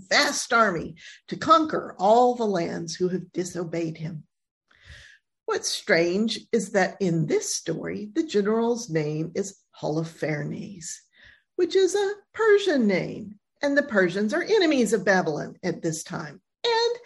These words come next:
there is no such general under Nebuchadnezzar, as far as we know. This whole story seems to be a mishmash of characters spanning hundreds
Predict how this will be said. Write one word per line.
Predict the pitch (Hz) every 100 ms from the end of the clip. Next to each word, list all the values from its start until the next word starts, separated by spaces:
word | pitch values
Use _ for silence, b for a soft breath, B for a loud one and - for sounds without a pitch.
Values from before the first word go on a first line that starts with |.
| B -
there | 466 494
is | 480 466
no | 403 403
such | 381 302 302 -
general | - 240 233 226 226
under | 214 233 233
Nebuchadnezzar, | 214 220 226 175 165 160 180 -
as | 247 -
far | 160
as | 165 160
we | 165
know. | 160 165 165 B B B
This | - 208
whole | - - 330 392 381
story | - - 226 160 - - b b b
seems | - 254 262 254
to | 214
be | 185 151
a |
mishmash | 156 190 359 - - 226 202 208 208
of | 202 -
characters | - 156 151 - 147 143 - b b -
spanning | - - 180 165 156 160
hundreds | - 220 277 294 294 -